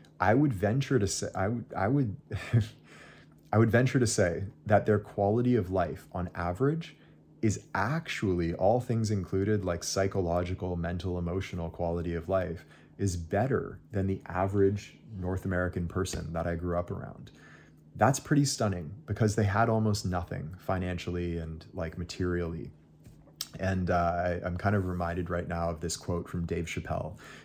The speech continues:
who, uh, shared this on, I, I believe, the Joe Rogan podcast recently. And he said something to the, along the lines of, he knows, uh, no, he, he put it this way. He said, "Half of the world lives on less than a dollar a day,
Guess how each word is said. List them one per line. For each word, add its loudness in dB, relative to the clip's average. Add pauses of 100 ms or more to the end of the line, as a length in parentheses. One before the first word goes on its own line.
who, 0
uh, 2
shared 2
this 0
on, -2
I, -2
I -2
believe, -2
the -4
Joe -2
Rogan -4
podcast -6
recently. -8
And -8
he -6
said -2
something -2
to -10
the, -4 (280)
along -2
the -2
lines -4
of, -6 (380)
he -2
knows, 0 (140)
uh, 0
no, 0
he, -2
he -2
put -2
it 0
this -6
way. -4
He -6
said, -2 (1200)
"Half 2
of -2
the 6
world 0 (220)
lives 4
on 2
less 0
than -2
a 0
dollar -2
a -2
day, -6